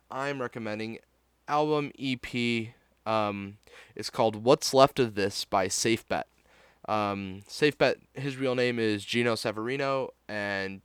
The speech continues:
he's a friend of mine that's been making music for quite a while, but, um,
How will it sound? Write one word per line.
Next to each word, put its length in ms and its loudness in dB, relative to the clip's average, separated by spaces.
he's 720 -10
a 60 -16
friend 180 -2
of 60 -2
mine 460 -2
that's 320 0
been 460 -4
making 300 -4
music 260 -6
for 160 -6
quite 260 -2
a 60 0
while, 380 2
but, 240 -2
um, 400 -2